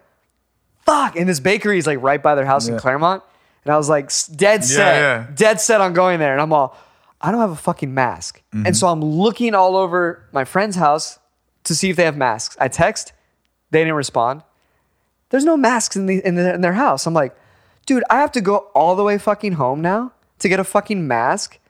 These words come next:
Speaker 1: And I'm dead set on this bakery. I was like, at this point, I was like,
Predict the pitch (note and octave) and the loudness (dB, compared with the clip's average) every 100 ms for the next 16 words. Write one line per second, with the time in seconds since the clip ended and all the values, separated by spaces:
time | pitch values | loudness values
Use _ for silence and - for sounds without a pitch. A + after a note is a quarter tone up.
0 | _ _ - G3+ E3+ G#3 A3+ - A#3 G3+ | _ _ 0 0 2 0 2 0 0 2
1 | F3+ D3+ G3+ G#3+ F#3+ E3+ D#3+ C#3+ - _ | -2 0 -2 0 0 2 2 -2 -6 _
2 | _ _ _ E3+ F3 D4 - C4 A3+ F#3+ | _ _ _ 0 2 0 2 2 2 2
3 | F3+ D3 | 0 0